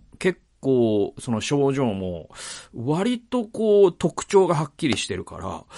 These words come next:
このケースはこれだねみたいなのを分かってる専門家が一人いるかいないかっていうのは僕にとっては結構、あの、大きな安心感につながるかなと思ってるんで、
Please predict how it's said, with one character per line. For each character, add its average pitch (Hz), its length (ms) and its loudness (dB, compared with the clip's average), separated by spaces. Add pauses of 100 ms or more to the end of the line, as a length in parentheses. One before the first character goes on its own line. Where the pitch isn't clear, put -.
(300)
こ - 280 0
の 262 200 4
ケ 269 360 -2
ー - 20 -2
ス - 220 0
は 117 180 0
こ - 280 -2
れ 190 160 2
だ 180 120 -2
ね 175 120 0
み 117 120 -2
た 101 80 -6
い 104 40 -4
な 98 80 -6
の 123 260 2
を 107 40 4
分 127 160 0
か - 100 -8
っ - 60 -16 (300)
て 135 160 4
る 143 400 0 (160)
専 180 320 2
門 180 260 2
家 170 140 0
が 165 140 4
一 - 320 2
人 135 180 0
い 143 120 2
る 156 120 2
か 151 140 2
い 151 80 0
な 156 120 0
い 135 80 0
か 92 100 -8
っ - 40 -10
て - 120 -12
い - 20 -6
う - 20 -4
の 90 60 -4
は 95 60 -4
僕 101 200 -4
に 113 60 0
と 113 80 -2
っ 95 40 -8
て - 80 -10
は 82 40 -14
結 - 240 -16
構、 85 200 -14 (540)
あ 101 100 0
の、 98 160 0
大 127 220 4
き - 160 -12
な 85 200 -6
安 107 200 2
心 110 280 2
感 85 240 -10
に 87 120 -12
つ - 160 -8
な 107 120 -2
が 127 160 6
る 151 100 6
か 156 140 2
な 180 180 10
と 113 100 0
思 127 140 4
っ 113 40 -6
て - 180 -10
る 90 160 -8
ん 98 80 -10
で、 107 240 0